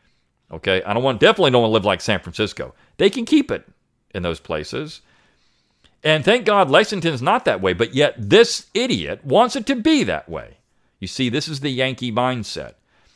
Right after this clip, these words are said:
They wanna go live in Virginia because it's quaint and nice and pretty, but yet they wanna make it like where they're from. But once they do that, they're not gonna like it anymore, and they're gonna wanna have to go ruin somewhere else.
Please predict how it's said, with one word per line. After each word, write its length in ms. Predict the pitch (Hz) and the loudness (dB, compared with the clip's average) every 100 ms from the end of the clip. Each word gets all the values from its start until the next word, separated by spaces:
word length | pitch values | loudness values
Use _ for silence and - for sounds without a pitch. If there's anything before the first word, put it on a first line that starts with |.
| _ _ _ | _ _ _
They 80 | 113 | 0
wanna 240 | 135 143 | 2 0
go 180 | 123 151 | 2 4
live 220 | 160 170 | 4 2
in 80 | 143 | 0
Virginia 420 | 117 104 143 151 | -4 -2 -2 -2
because 360 | 98 95 113 92 | -4 2 0 0
it's 100 | - | -12
quaint 460 | - 135 120 123 - | 0 2 2 -2 -6
and 200 | 101 101 | -8 0
nice 580 | 117 110 110 101 - - _ | 2 2 2 -4 -10 -12 _
and 160 | 92 85 | -12 -4
pretty, 500 | - 127 113 107 101 _ - | 2 4 4 0 -4 _ -4
but 160 | 131 | -2
yet 100 | 131 | 0
they 140 | 113 123 | 4 2
wanna 300 | 120 208 254 | 4 4 4
make 180 | 190 147 | 2 2
it 80 | |
like 240 | 151 139 131 | 4 2 4
where 160 | 139 | 4
they're 120 | 120 110 | 6 4
from. 300 | - 165 127 | 4 4 4
But 80 | |
once 220 | 135 170 - | 0 0 4
they 140 | 165 | 2
do 260 | 113 240 240 | 4 2 6
that, 180 | 151 | 4
they're 80 | 131 | 4
not 160 | 147 143 | -2 0
gonna 140 | 135 | 4
like 260 | 123 160 131 | 6 6 2
it 80 | 92 | -2
anymore, 380 | 82 80 82 | -2 -4 -2
and 100 | 110 | 0
they're 60 | 120 | 0
gonna 160 | 123 123 | -2 0
wanna 140 | 120 | 0
have 100 | 123 | 0
to 60 | 113 | 0
go 100 | 117 | 0
ruin 420 | 104 127 139 117 | 2 0 0 -2
somewhere 400 | - 120 104 101 | -2 -2 2 2
else. 320 | 104 - | 0 -6